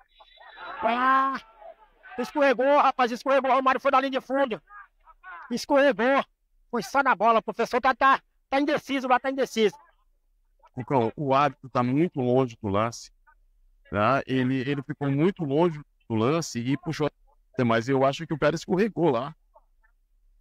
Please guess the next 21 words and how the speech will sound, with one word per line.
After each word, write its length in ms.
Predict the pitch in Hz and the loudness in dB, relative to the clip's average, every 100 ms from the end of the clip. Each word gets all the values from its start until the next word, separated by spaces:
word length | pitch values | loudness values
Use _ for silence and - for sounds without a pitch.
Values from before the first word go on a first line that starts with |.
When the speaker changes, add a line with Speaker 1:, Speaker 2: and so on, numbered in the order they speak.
| _ _ | _ _
Speaker 1:
Eu, 200 | 127 170 - - | -4 -4 -6 -6
eu 120 | 160 | -2
também 260 | 170 185 202 | 0 0 0
tô, 120 | 220 | 0
eu 200 | 220 202 | 0 0
vi, 100 | 185 | 0
eu 120 | - 175 | -2 0
vi 140 | 240 | 0
daqui, 220 | 233 - | 0 0
eu 120 | 240 | 2
acho 180 | 233 233 | 2 2
que 60 | - | -2
o 40 | |
cara 180 | 233 269 | 0 0
escorregou, 480 | - 302 302 269 240 | 0 0 2 2 0
rapaz. 320 | 180 - 143 | 0 -2 -4
O 40 | |
cara 140 | 185 240 | -2 -2
escorregou 400 | - 240 262 254 | -2 -2 0 2
lá, 160 | 240 | 2
mas, 320 | 247 269 262 | 2 0 -2